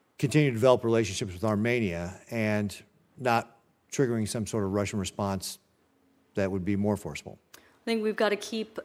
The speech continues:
Speaker 2: uh, a close watch, uh, on the situation. We need to increase, uh, the, the array of assistance that we provide, uh, to Armenia, whether it's developmental assistance, uh, whether it's, uh, defense partnerships,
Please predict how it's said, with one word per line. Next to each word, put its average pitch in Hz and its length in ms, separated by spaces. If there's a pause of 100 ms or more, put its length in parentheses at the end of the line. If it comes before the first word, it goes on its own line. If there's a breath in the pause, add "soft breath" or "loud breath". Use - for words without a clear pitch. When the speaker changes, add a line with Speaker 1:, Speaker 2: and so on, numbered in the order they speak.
Speaker 2:
uh, 175 580
a - 80
close - 360
watch, 202 440
uh, 180 360
on 190 100
the 180 60
situation. 202 640 (460 loud breath)
We 226 80
need 214 220
to 202 420
increase, 240 640
uh, 175 720
the, 180 200
the 175 400
array 208 480
of 185 180
assistance 220 500
that 190 200
we 185 240
provide, 185 800
uh, 170 300 (120)
to 226 220
Armenia, 202 540 (380 loud breath)
whether 190 460
it's 180 280
developmental 196 640
assistance, 226 840
uh, 170 360
whether 180 420
it's, 170 540
uh, 170 260
defense 190 340
partnerships, 220 920